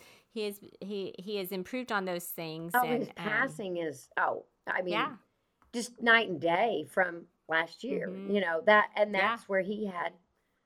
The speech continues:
Speaker 2: trouble.
Speaker 1: Mm-hmm.
Speaker 2: Um,
Speaker 1: Yeah.
Speaker 2: he could always keep the ball and run and do a quarterback
Speaker 1: Mm-hmm.
Speaker 2: sneak or, you know, he could always do
Speaker 1: Mm-hmm.
Speaker 2: that, but he's had trouble with his completions, uh, especially long
Speaker 1: Yeah.
Speaker 2: ones,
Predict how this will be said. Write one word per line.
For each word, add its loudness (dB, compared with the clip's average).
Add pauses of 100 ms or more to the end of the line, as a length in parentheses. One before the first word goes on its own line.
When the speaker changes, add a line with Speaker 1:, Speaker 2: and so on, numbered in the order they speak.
(140)
Speaker 2:
trouble. -6 (400)
Speaker 1:
Mm-hmm. -8 (100)
Speaker 2:
Um, -4
Speaker 1:
Yeah. -8
Speaker 2:
he -4
could 0
always 2
keep -6
the -2
ball 4
and -8 (100)
run 4
and -8
do 0
a -2
quarterback 0
Speaker 1:
Mm-hmm. -14
Speaker 2:
sneak 0
or, -4
you -2
know, 4
he 0
could 2
always 2
do -10
Speaker 1:
Mm-hmm. -4
Speaker 2:
that, -2
but -2 (380)
he's -6
had 2
trouble -2
with -4
his -6 (100)
completions, -8
uh, -6
especially -4
long -4
Speaker 1:
Yeah. 0
Speaker 2:
ones, -10